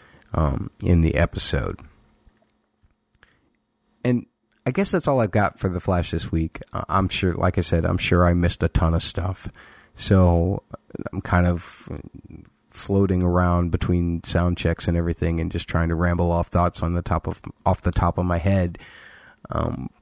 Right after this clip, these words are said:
but feel free to send me an email, save this city podcast at gmail dot com, or you can tweet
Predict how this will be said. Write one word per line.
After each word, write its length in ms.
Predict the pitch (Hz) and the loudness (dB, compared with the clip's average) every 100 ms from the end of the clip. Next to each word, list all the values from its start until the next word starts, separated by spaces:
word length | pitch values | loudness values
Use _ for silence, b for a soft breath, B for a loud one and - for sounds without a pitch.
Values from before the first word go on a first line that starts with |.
| _ - | _ 2
but 240 | 95 - | 2 2
feel 240 | - 127 | 2 4
free 480 | 139 - 170 147 98 - | 4 0 0 0 -2 -4
to 100 | 92 | -4
send 220 | - 113 | 0 0
me 120 | 113 | 0
an 80 | 113 | 0
email, 440 | 131 135 85 - - | 0 0 -4 -6 -12
save 400 | - - 104 107 | -8 0 0 0
this 160 | 107 - | -2 -2
city 260 | 107 101 | -2 -2
podcast 680 | - 98 98 - 90 90 - | 0 0 0 -2 -2 -2 -4
at 120 | - | -6
gmail 480 | - 95 95 90 87 | -2 0 2 2 2
dot 200 | 87 - | -2 -2
com, 440 | - 104 90 92 - | 0 2 2 0 -2
or 180 | 90 | 0
you 140 | 87 87 | 0 0
can 240 | - 80 | -2 -2
tweet 420 | - - 120 104 | -2 -2 -2 -2